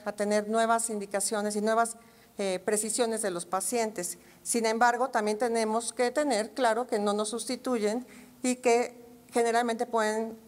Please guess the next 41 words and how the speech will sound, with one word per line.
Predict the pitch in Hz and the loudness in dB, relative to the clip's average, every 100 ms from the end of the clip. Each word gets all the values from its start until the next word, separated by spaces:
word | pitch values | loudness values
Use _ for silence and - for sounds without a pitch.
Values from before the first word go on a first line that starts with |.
| - _ _ | -20 _ _
como | 214 196 190 | 0 0 -2
sobrepuntuar | - 220 208 202 202 208 202 208 220 202 202 - - - - - | 0 0 2 0 0 -2 -2 0 4 4 2 -8 -20 -20 -20 -6
lo | 180 | -4
que, | 185 175 - 110 107 | 0 0 0 -4 -6
lo | 131 185 | -6 -4
que | 202 | -4
se | 190 | -4
está | 185 202 | -2 -2
viendo. | 190 180 156 156 - - - - | 0 -2 -4 -8 -14 -20 -20 -20
Entonces, | - 202 208 | -8 -2 2
en | 214 | 2
este | 220 | 0
estudio | 233 240 214 | 0 2 2
lo | 220 | 2
que | 208 | 0
se | 208 | 0
vio | 196 | 2
es | 202 | 0
que | 202 233 | 0 0
la | 196 | 2
diferencia | 185 185 202 214 208 | -2 0 0 0 0
de | 190 | -2
lo | 180 | -2
que | 185 | -6
se | 196 | -6
veía | 180 190 214 202 202 - - - | -4 -2 0 0 -2 -16 -20 -4
por | 190 | -4
inteligencia | 180 185 196 214 | -2 -4 -2 -4
artificial | 208 208 214 240 233 | -4 -6 -2 0 2
y | |
lo | 180 | 0
que | 180 | -4
veíamos | 175 180 185 190 208 | -4 -4 -2 -4 -4
nosotros, | 214 233 240 247 | -4 0 0 0
y | 247 | -2
sobre | 233 220 | 0 2
todo | 240 233 | 2 0
esto | 233 | 0
fue | 233 233 220 | -2 0 2
a | 220 | 2
través | 208 202 202 - | 0 0 -4 -6